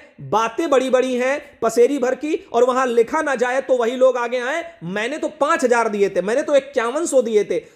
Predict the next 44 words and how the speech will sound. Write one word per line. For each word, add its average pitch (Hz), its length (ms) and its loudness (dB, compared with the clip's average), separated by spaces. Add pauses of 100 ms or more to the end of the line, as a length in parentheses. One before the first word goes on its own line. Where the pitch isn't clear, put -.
(140)
मैंने 254 200 0
तो 302 80 -2
पांच 294 380 0
सौ 294 120 0
दिए 233 180 2
थे", 233 100 0
ऐसे 254 260 2
कर 254 160 0
करके 269 320 0
मैदान 247 340 -2
में 233 140 0
आए 247 180 -2
तो - 340 0
फिर 285 140 -6
क्या 294 160 0
होगा? 170 400 -2 (220)
समझ 262 220 2
रहे 285 80 6
हैं 330 60 4
इन 330 60 0
चीजों 233 260 2
को? - 200 -6 (240)
तो 269 180 -2
ऐसे 262 720 0
हेटरों 269 400 4
को 311 140 0
भाइयों 233 300 0
बहनों 254 200 0
पहचानो 214 800 -4 (100)
और 247 220 2
इनको 269 460 2 (300)
अलग 294 280 -2
करो। 185 300 -4 (240)
ऑल 247 180 4
इंडिया 277 260 2
पर 285 160 -2
ऐसे 269 280 0
लोग 262 340 0
जो 226 180 0
भी 269 220 -6
कमेंट 254 560 -2
करते 240 300 2
नजर 254 280 2
आए, 262 300 0